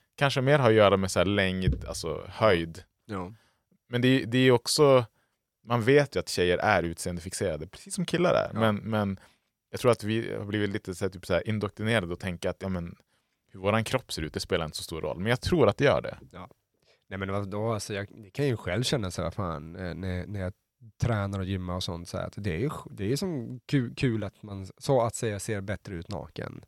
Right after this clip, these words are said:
Speaker 1: Mm.
Speaker 2: Eh, så och sånt där. Det är ju, det är kul att se resultaten.
Speaker 1: Mm.
Speaker 2: Absolut så. Och då tänker jag liksom, alltså, det är klart det s-, spelar roll för min, min, min partner.
Speaker 1: Mm.
Speaker 2: Och så, så här. Men, men det är klart, jag tror att så här, men vi är ju, vi är mer visuella.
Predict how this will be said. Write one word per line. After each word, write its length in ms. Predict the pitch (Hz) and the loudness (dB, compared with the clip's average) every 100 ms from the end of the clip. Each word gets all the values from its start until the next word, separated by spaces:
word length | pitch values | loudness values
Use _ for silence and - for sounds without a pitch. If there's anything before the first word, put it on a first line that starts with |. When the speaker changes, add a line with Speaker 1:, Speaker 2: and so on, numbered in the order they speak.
| _ | _
Speaker 1:
Mm. 200 | 98 101 107 | -4 -2 -2
Speaker 2:
Eh, 100 | 82 | -4
så 160 | 95 90 | -6 -8
och 180 | - | -10
sånt 120 | 90 87 | -12 -12
där. 120 | 82 | -12
Det 100 | 95 | -8
är 80 | 135 | -6
ju, 200 | 143 127 | -6 -4
det 100 | 127 | -4
är 40 | |
kul 180 | 117 120 | -4 -4
att 60 | 104 | -4
se 140 | 104 | -6
resultaten. 760 | 95 - 104 139 117 - 101 - | -8 -10 -4 -4 -4 -8 -12 -12
Speaker 1:
Mm. 300 | 107 104 95 98 _ _ _ | -6 -4 -4 -6 _ _ _
Speaker 2:
Absolut 360 | 104 98 110 95 | -12 -8 -8 -6
så. 80 | |
Och 80 | 104 | -8
då 100 | 107 | -6
tänker 400 | 110 143 - - | -4 -4 -6 -6
jag 80 | 107 | -4
liksom, 240 | 101 - - | -6 -8 -10
alltså, 200 | 110 113 _ _ | -6 -8 _ _
det 80 | 107 | -6
är 20 | |
klart 140 | 139 | -4
det 80 | 120 | -4
s-, 200 | 104 - | -6 -10
spelar 200 | - 101 | -10 -10
roll 180 | 101 95 | -8 -12
för 80 | 101 | -12
min, 260 | 92 92 - _ | -12 -14 -18 _
min, 380 | 110 92 95 98 80 85 | -14 -12 -14 -20 -20 _
min 260 | 98 92 87 | -20 -20 -10
partner. 680 | - 196 - - - 62 - _ - | -6 -4 -6 -12 -10 -10 -14 _ -12
Speaker 1:
Mm. 340 | 95 90 90 | -8 -8 -8
Speaker 2:
Och 80 | - | -8
så, 160 | 85 | -8
så 80 | 90 | -8
här. 80 | 78 | -6
Men, 200 | 110 123 | -6 -6
men 180 | 160 139 | -4 -2
det 60 | 147 | -2
är 20 | |
klart, 220 | 127 95 - | -2 -8 -8
jag 120 | 143 | -6
tror 180 | 147 123 | 0 0
att 200 | - - _ | 0 -20 _
så 120 | - 113 | -8 -6
här, 120 | 95 | -4
men 600 | 120 123 156 113 117 123 | -2 0 2 0 -2 -8
vi 120 | 117 | -6
är 220 | 165 196 139 | -6 -4 -6
ju, 360 | 85 73 - 107 _ _ _ | -6 -6 -8 -14 _ _ _
vi 120 | 135 | -8
är 140 | 170 147 | -6 -4
mer 180 | 104 90 | -6 -6
visuella. 600 | 90 - 82 82 52 | -6 -6 -6 -4 -8